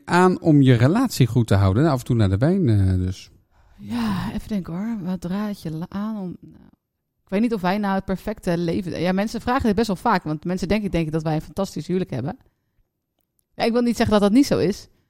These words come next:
Speaker 2: maar het is niet allemaal rozige maneschijn, zeg
Speaker 1: Nee.
Speaker 2: maar. Bij ons gebeuren ook vaak genoeg dingen dat je denkt, "Mwah,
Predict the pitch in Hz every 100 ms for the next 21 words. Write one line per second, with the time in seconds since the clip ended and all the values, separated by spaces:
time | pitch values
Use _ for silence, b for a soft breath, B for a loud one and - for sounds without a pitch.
0 | _ 147 165 170 131 180 180 196 185 196
1 | 202 208 185 - 85 73 113 131 107 -
2 | _ _ _ 160 170 180 175 196 202 202
3 | 175 - 160 156 156 151 156 147 165 -
4 | 427 427 381